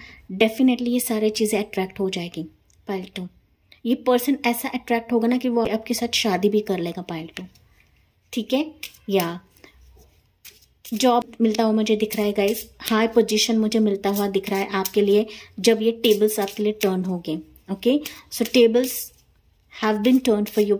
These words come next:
pile number two people। चाहे कितने कॉम्पिटिटर्स हो आपके जीवन में,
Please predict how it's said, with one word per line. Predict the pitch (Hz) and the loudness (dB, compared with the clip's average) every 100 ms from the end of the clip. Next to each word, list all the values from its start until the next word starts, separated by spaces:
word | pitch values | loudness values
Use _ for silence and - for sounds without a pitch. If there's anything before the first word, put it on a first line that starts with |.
| 196 | -2
pile | 180 185 | -4 -4
number | 180 175 | -4 -6
two | 170 | -8
people। | - 165 160 156 - _ - | -8 -10 -10 -12 -16 _ -4
चाहे | 226 214 | -2 0
कितने | 247 240 233 233 | -2 0 0 0
कॉम्पिटिटर्स | 226 208 208 208 202 202 196 | 0 0 0 -2 0 0 0
हो | 208 | 0
आपके | 202 196 208 | -2 -2 0
जीवन | 202 196 202 | 0 0 0
में, | 196 | 0